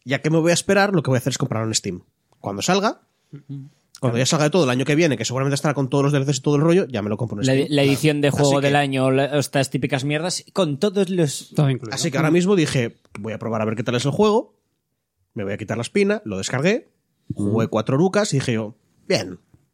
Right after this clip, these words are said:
Speaker 1: pero puedo esperar". O sea, es un juego que digo yo, seguro cuando esté comple-, todo
Speaker 4: Vamos,
Speaker 1: completo
Speaker 4: que
Speaker 1: va a molar un
Speaker 4: descargaste
Speaker 1: montón.
Speaker 4: una demo.
Speaker 1: No, me descargué
Speaker 4: Casi.
Speaker 1: el juego completo.
Speaker 4: Sí,
Speaker 1: A
Speaker 4: pero
Speaker 1: ver,
Speaker 4: bueno,
Speaker 1: quiero decir las cosas como
Speaker 4: lo
Speaker 1: son.
Speaker 4: usaste en modo de demo.
Speaker 1: Sí, sí, por supuesto.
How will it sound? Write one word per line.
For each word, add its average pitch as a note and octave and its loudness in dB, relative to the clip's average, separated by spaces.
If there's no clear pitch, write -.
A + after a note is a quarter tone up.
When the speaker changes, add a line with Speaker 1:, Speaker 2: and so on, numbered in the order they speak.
Speaker 1:
pero A#2 -4
puedo C#3+ 0
esperar". F2+ -8
O - -18
sea, D#3 2
es C#3+ 4
un E3 2
juego F#3+ 2
que F3 4
digo D#3 4
yo, B2 0
seguro F3+ 0
cuando F3 2
esté D#3 -2
comple-, C#3 -4
todo C3+ 2
Speaker 4:
Vamos, C3+ 4
Speaker 1:
completo - 4
Speaker 4:
que A3 6
Speaker 1:
va F3+ 4
a - 4
molar D3+ 4
un D3 2
Speaker 4:
descargaste C#3 2
Speaker 1:
montón. D3 4
Speaker 4:
una C3 4
demo. F2+ -2
Speaker 1:
No, B2+ 0
me A2 0
descargué G#2 0
Speaker 4:
Casi. A#2+ 0
Speaker 1:
el A#2+ 0
juego C#3 0
completo. C3 0
Speaker 4:
Sí, G#2+ 4
Speaker 1:
A G2+ 2
Speaker 4:
pero G#2 0
Speaker 1:
ver, C#3 4
Speaker 4:
bueno, B2+ 2
Speaker 1:
quiero B2 2
decir G#2 0
las G#2 -2
cosas C#3 2
como B2+ 0
Speaker 4:
lo A#2 0
Speaker 1:
son. F#3+ 4
Speaker 4:
usaste D3+ 0
en C#3 2
modo C3 6
de B2+ 4
demo. A#2+ 2
Speaker 1:
Sí, E3+ 2
sí, E3+ 4
por A#2+ -4
supuesto. B2 -4